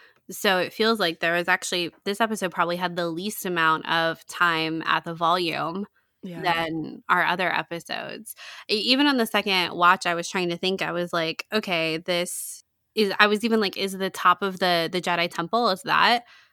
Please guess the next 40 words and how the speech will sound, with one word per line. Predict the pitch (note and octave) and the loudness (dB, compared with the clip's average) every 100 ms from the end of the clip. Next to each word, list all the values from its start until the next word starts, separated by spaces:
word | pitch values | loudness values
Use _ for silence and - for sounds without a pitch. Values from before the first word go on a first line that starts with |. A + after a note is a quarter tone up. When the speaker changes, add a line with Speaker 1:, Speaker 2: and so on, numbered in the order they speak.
| _ _ - | _ _ -2
Speaker 1:
at | G#3 | 0
the | G#3+ | 4
volume?" | F#3 E3+ A3+ D#4+ G4+ G#4+ _ _ _ _ - - | 4 4 2 2 2 -4 _ _ _ _ -20 -4
Speaker 2:
Yeah, | F#3+ E3+ | 0 2
I | F#3 | 2
was, | F#3+ G3 | 2 2
I'm | G3+ | 4
not | G3+ G#3+ | 2 2
sure. | - E3 E3 E3+ - _ - | 0 -2 -2 -6 -12 _ 0
I | F3 | 4
Speaker 1:
Yeah. | E3 | 6
Speaker 2:
feel | E4 | 6
like | F4 D#4 | 4 6
that | C#4+ | 6
looks | A3 A3+ | 6 -2
like | A3+ F#3 | -4 -4
a | |
set | - G#3 - | -2 -2 -2
to | - | -4
me. | - - F#3+ _ _ _ _ - | -6 -6 -10 _ _ _ _ -6
Speaker 1:
It | |
Speaker 2:
It | G3+ | -2
Speaker 1:
looks | A3 | -2
like | G#3 | 6
Speaker 2:
felt | A3+ B3 - | 8 8 4
Speaker 1:
a | |
Speaker 2:
so | - | 4
Speaker 1:
set, | A3 G3+ | 6 4
Speaker 2:
s-, | - - | 0 -2
Speaker 1:
but | G3+ F#3 | -2 -2
Speaker 2:
set-y, | - G3+ G3+ F#3 E3+ E3+ F3 - _ | -2 0 0 -2 -4 -2 -4 -6 _
but | F3 F3+ F3 | -2 2 2
it | F3+ | 6
also | F#3+ F#3 G#3 | 6 6 0
could | F3+ E3+ | -4 -6
be | F3 E3+ | -4 -4
totally | E3 E3+ E3+ E3 | 0 2 2 0
set | - E3 | -2 0
up | E3 E3+ - | 0 -2 -6
in | E3+ E3 E3 D#3 | -4 -2 -2 -6